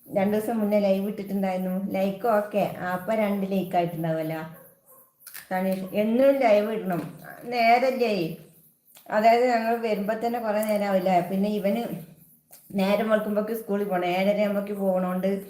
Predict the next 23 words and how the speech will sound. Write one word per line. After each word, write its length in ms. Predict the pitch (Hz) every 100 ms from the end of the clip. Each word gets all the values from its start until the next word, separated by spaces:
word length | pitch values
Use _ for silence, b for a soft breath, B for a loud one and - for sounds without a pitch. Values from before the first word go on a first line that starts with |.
| B B B B -
നമ്മൾ 200 | 185 196
രാത്രിയാണ് 640 | 208 180 175 180 208 196
ഭക്ഷണം, 720 | 185 185 180 180 185 185 - -
ഭക്ഷണമൊക്കെ 440 | 180 - 196 202
വെച്ച് 300 | 202 190 -
വെക്കുക. 540 | 190 175 180 165 165 B B B
ചോറ് 240 | 202 196 220
മാത്രമേ 400 | 220 202 - 214
രാവിലെ 280 | 190 185 196
വെക്കുള്ളൂ, 320 | 190 185 185
കറിയൊക്കെ 380 | 185 180 190 202
രാത്രി 360 | 185 170 180 196
വെച്ച് 160 | 175 190
വെക്കും. 480 | 170 180 185 - B B B _ 185
അപൂർവം 440 | 175 208 233 240
ചില 180 | 240 208
കറികൾ 380 | 226 202 196 208
മാത്രമേ 420 | 214 196 196 208
രാവിലെ 400 | 202 170 180 185
വെക്കുള്ളൂ. 680 | 185 185 185 160 180 - B B B _ _ 175
അപ്പൊ 160 | 175
ഇന്നാണെങ്കിൽ 840 | 208 196 202 269 233 220 220 302 - - - _ - _ _ _ - -
ഇവന്, 440 | 214 208 220 247